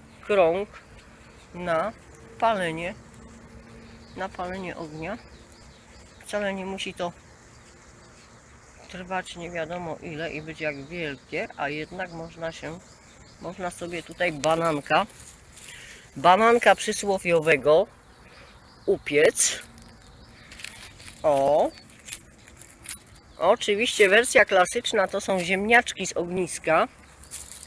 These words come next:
No ale klasyki nie uprawiamy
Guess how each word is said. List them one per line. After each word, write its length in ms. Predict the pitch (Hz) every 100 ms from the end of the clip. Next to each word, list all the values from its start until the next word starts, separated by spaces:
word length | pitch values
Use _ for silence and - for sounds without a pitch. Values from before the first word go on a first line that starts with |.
| - - - - - - - - - - -
No 320 | 170 185 220
ale 500 | - 180 196 208 233 262 - - - - - -
klasyki 600 | - 196 190 254 - 190 - -
nie 260 | - 214 262
uprawiamy 960 | 240 196 180 160 165 202 156 156 170